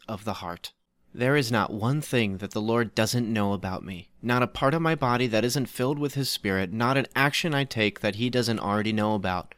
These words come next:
He feels the rage within me and hears my cries for justice. He sees my impatience and restrains my wicked fantasies. He renews my heart, softening it to the word and pointing me to Romans eight eighteen through twenty-four.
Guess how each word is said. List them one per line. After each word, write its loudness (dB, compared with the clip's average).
He 0
feels 4
the 2
rage 4
within 4
me 2
and 0
hears 2
my 2
cries 2
for -2
justice. 0
He -2
sees 0
my 2
impatience 0
and 2
restrains 6
my 4
wicked 2
fantasies. 0
He -2
renews 2
my 2
heart, 2
softening 2
it -2
to -6
the 0
word 2
and -2
pointing -2
me 2
to 0
Romans 0
eight 2
eighteen -2
through -8
twenty-four. -6